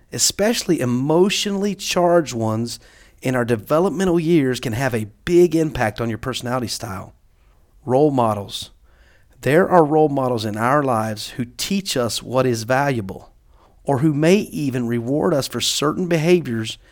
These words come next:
in order to re-, reinforce those behaviors. The last two you may not have had control over as a young person.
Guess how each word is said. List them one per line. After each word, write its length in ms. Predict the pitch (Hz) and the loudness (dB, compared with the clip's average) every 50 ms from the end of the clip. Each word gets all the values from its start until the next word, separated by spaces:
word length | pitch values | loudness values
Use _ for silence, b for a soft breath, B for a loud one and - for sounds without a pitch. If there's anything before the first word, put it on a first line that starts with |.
| b b b | b b b
in 140 | - 120 120 | -8 -6 -2
order 200 | 123 131 131 127 | -2 -2 -2 -2
to 140 | - - | -4 -2
re-, 140 | 120 117 107 107 - - _ _ _ - | -2 -2 -2 -6 -10 -18 _ _ _ -2
reinforce 500 | 139 160 160 139 - - 175 170 165 - | 0 0 0 0 0 -2 0 0 0 -2
those 220 | - 123 113 101 | -2 -4 -4 -4
behaviors. 680 | 98 107 95 104 110 104 95 104 92 87 - - - - - - - _ _ _ _ _ _ _ b b b b b b b b b | -4 -6 -6 -4 -4 -4 -6 -8 -10 -10 -10 -12 -12 -14 -20 -20 -20 _ _ _ _ _ _ _ b b b b b b b b b
The 100 | - 131 | -4 -2
last 500 | 123 135 151 170 202 233 254 - - - | 0 0 0 2 2 0 0 -2 -2 -2
two 220 | - 156 135 127 123 | 0 2 2 2 2
you 200 | 120 123 131 123 | 2 2 0 2
may 240 | 127 139 160 175 | 2 4 4 4
not 280 | 170 160 175 185 202 - | 4 4 2 0 -2 -4
have 120 | 143 139 | -4 -2
had 200 | 135 135 127 117 | -2 -2 -2 -2
control 440 | - 131 117 - - 160 160 175 165 | -4 -6 -8 -4 0 0 2 2 2
over 200 | 135 120 110 113 | 2 2 0 0
as 120 | 113 95 104 | -2 -2 -2
a 40 | |
young 240 | 101 110 127 147 156 | -2 0 0 0 -2
person. 500 | - - 113 101 - - - 98 95 90 | -2 -2 -2 -2 -4 -6 -8 -10 -12 -14